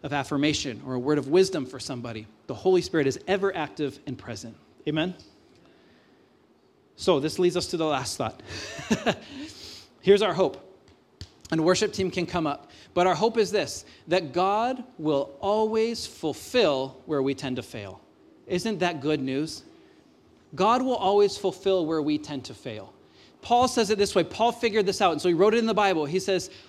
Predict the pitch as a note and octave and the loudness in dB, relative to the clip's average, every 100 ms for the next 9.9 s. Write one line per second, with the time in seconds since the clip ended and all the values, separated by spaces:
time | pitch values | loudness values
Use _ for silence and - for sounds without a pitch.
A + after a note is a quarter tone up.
0 | - - C#3+ G#3 B3+ A#3+ A#3+ G3+ - - | -18 -10 2 4 4 2 0 -4 -14 -20
1 | - G#3 G3+ - F#3 G3 G3 F#3+ - - | -2 0 0 -2 -2 0 0 -2 -2 -10
2 | - G3 C#3 A3+ C#4 - A3 A3+ G#3+ G3+ | 0 0 4 4 4 2 -2 0 4 4
3 | G3+ C4+ F3+ E3 - G3 G3+ D3+ D#3+ G#3+ | 4 0 -2 -6 -4 -2 -2 -2 -2 0
4 | A#3 A#3+ - G3+ F#3+ - A3+ A#3 G3 G3 | 2 -2 0 2 2 0 -2 0 0 -2
5 | F#3+ F#3 D#3+ - D#3+ B2+ G#2+ - _ _ | -2 -6 -6 -8 -8 -8 -12 -20 _ _
6 | _ _ _ _ _ G3+ A3 B3+ B3+ G#3+ | _ _ _ _ _ 0 2 2 2 4
7 | G3+ G3 G3+ G3 G#3 A#3+ - - - - | 4 2 0 0 0 -6 -14 -20 -20 -2
8 | G3 B3 C4 A3 C#3 G#3 A#3+ A#3+ F#3 G3 | 0 0 -2 -2 0 2 2 0 -6 -2
9 | F#3 G3 G3+ - G3 B3 G3+ C3 D3 | 2 2 0 -4 -2 0 0 0 -4